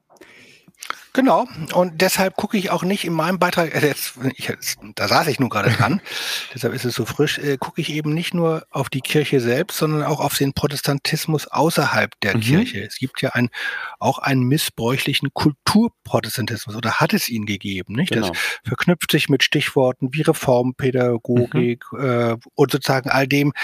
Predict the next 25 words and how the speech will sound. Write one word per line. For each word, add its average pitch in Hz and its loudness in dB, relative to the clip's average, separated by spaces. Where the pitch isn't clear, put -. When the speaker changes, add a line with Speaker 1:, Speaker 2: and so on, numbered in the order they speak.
Speaker 1:
was 123 2
es 143 0
sozusagen 135 0
an 135 0
protestantisch 131 0
geprägten 139 2
Milieus, 147 2
äh, 139 -4
gegeben 113 0
hat - -2
und 131 2
auch 156 2
zum - -2
Teil 113 0
noch 107 -2
gibt, - -6
äh, 120 2
oder 113 0
wo 123 2
sozusagen 117 -4
eine 113 -2
protestantisch 117 0
geprägte 113 -2
Kultur 117 0
eben 101 -4